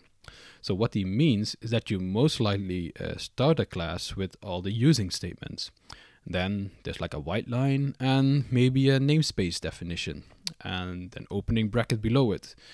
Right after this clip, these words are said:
Next, a class definition and again an opening bracket. Uh, next, uh, a white line and a couple of fields and or properties. Then a right line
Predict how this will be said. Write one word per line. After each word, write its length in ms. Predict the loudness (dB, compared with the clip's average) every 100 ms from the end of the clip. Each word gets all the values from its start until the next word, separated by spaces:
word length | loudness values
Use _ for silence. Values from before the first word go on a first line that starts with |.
| -20 -20 -18 -8
Next, 420 | -4 -4 -4 -12 -12
a 80 |
class 280 | -6 -2 0
definition 680 | 0 0 2 2 2 2 2 -2
and 180 | -6
again 500 | -6 -4 -4 -2 -4 -4
an 100 | 0
opening 380 | 0 0 -4 -4
bracket. 480 | -6 -8 -12 -16 -20 -20 -20 -20 _ -14
Uh, 220 | -12 -10 -8
next, 540 | -4 -4 -4 -14 -18 -20 -10 -8
uh, 200 | -8 -6
a 120 | -6
white 240 | -4 -4
line 440 | -2 2 2 2 -2
and 400 | -2 0 0 -2
a 40 |
couple 440 | 0 0 2 4 4
of 80 | 2
fields 640 | 0 0 0 -2 -6 -8
and 380 | -4 -2 -2 -4
or 200 | -4 -4
properties. 800 | 2 2 2 -4 -4 -6 -10 -12 -20 _ -4
Then 460 | 0 0 -2 -6 -8
a 100 | -8
right 220 | -6 -6
line 460 | 0 0 2 0 -4